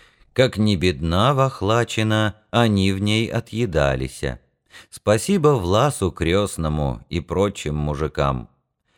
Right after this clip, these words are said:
Платили им молодчики по мере сил работою,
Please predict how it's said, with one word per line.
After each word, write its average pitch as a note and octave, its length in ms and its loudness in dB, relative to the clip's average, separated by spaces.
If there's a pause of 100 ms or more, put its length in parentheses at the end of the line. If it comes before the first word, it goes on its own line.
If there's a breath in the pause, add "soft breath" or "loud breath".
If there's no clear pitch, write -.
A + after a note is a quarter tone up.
(640)
Платили C3 500 4
им E3+ 240 2
молодчики B2 800 2
по G2 180 2
мере F2+ 300 0
сил C3+ 380 0
работою, D2+ 960 0